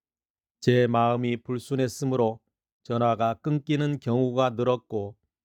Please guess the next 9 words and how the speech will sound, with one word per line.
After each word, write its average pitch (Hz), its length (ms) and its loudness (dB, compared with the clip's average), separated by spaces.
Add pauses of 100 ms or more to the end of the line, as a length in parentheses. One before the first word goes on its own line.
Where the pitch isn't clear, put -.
(240)
결국 113 480 0
상대방이 135 960 0
진상을 147 580 -4
한마디도 147 760 -2
듣지 139 360 -4
않고 131 640 -2
전화를 123 480 -2
끊는 160 420 -2
경우가 104 720 -4